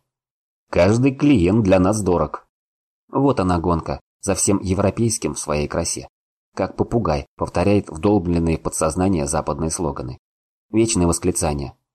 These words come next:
«А вот на Западе», «За рубежом все не так». Хотел бы я тебя представить в ситуации с немецкой фрау.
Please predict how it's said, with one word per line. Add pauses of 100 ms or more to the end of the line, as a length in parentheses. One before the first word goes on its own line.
(100)
«А
вот
на
Западе», (320)
«За
рубежом
все
не
так». (680)
Хотел
бы
я
тебя
представить
в
ситуации (180)
с
немецкой
фрау.